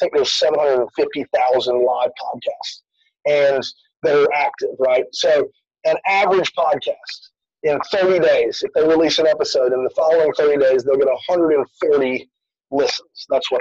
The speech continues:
they'll get. Um, now, once you get over two thousand listens in thirty days, uh, most, uh, hosting platforms, if you do that consistently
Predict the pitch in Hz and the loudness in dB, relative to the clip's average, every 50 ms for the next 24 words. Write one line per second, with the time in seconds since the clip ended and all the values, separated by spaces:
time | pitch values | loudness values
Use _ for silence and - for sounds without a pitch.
0 | - - 123 123 113 - - - _ _ _ _ _ - - _ _ _ _ _ | -2 -2 -2 -2 -4 -8 -12 -12 _ _ _ _ _ -20 -20 _ _ _ _ _
1 | _ _ _ - 175 175 175 170 160 151 139 120 110 _ _ _ _ _ _ _ | _ _ _ -2 0 2 4 4 4 2 0 -2 -4 _ _ _ _ _ _ _
2 | _ _ _ _ _ _ _ - 170 170 175 175 165 165 151 139 - _ _ _ | _ _ _ _ _ _ _ -6 -4 -2 0 2 2 2 2 0 -2 _ _ _
3 | _ _ _ _ _ _ - 131 139 175 220 254 269 - - - 226 196 170 214 | _ _ _ _ _ _ -10 -4 -2 0 0 0 0 0 -2 -2 0 0 2 2
4 | 202 196 190 165 160 147 147 - - - 226 214 180 - - - 202 - - 226 | 2 2 2 2 2 0 -2 -2 -4 -2 -2 -2 -4 -4 -4 -4 -2 -2 0 0
5 | 226 202 151 156 147 139 131 139 131 123 - 135 131 123 123 120 127 127 135 - | 0 0 2 0 0 2 2 0 0 -2 -2 -4 -4 -6 -6 -4 -4 -4 -4 -2
6 | 151 143 131 131 127 123 123 117 110 113 117 123 120 - - - _ - 135 131 | 0 0 0 0 0 0 0 2 2 0 0 -2 -6 -10 -14 -16 _ -8 -4 -2
7 | 131 127 - - 131 139 143 151 170 180 202 214 226 - - - - - - - | 0 0 0 0 -2 -6 -6 -2 0 2 2 2 2 0 -2 -6 -8 -10 -14 -16
8 | - _ _ _ _ _ _ _ _ - 143 139 135 131 123 - - _ _ _ | -16 _ _ _ _ _ _ _ _ -4 -2 0 0 0 -2 -4 -6 _ _ _
9 | _ _ _ _ _ - - - 196 208 196 - - 170 151 - - 156 139 - | _ _ _ _ _ -14 -8 -2 -2 -2 0 0 -2 -2 -2 -2 0 -2 -2 -2
10 | - - 143 127 127 135 143 139 196 - - - 160 139 127 175 190 165 - - | -4 -4 -2 0 2 2 0 -2 -4 -6 -8 -8 -8 -4 -4 -2 0 0 0 0
11 | - - 143 127 - - 180 160 - - 165 135 135 143 | -2 -4 -4 -4 -2 -2 -2 -2 -2 -4 -4 -2 -2 -2